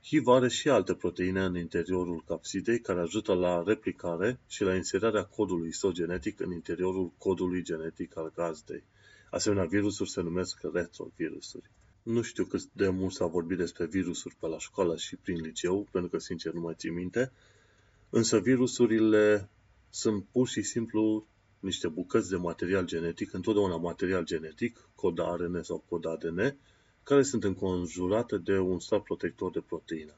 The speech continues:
Cam asta e tot ce trebuie să știi despre virusuri. Interesant lucru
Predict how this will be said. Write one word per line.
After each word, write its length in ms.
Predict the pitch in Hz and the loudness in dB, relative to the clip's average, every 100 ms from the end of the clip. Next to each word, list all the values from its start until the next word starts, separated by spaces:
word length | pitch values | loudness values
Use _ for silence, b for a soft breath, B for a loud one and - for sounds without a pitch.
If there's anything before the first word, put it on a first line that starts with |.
| - | -6
Cam 220 | 98 107 | 0 0
asta 160 | 107 95 | 0 0
e 40 | |
tot 160 | 101 98 | 0 -2
ce 100 | - | -4
trebuie 260 | 92 87 | -2 -2
să 120 | - | -6
știi 200 | 82 - | -10 -8
despre 280 | 82 78 - | -10 -8 -8
virusuri. 560 | 78 82 76 - - _ b b b b b b b | -6 -6 -8 -14 -18 _ b b b b b b b
Interesant 640 | 92 92 87 - 104 87 | -2 0 -2 2 2 2
lucru 540 | 82 80 - 113 127 | -2 -6 0 0 0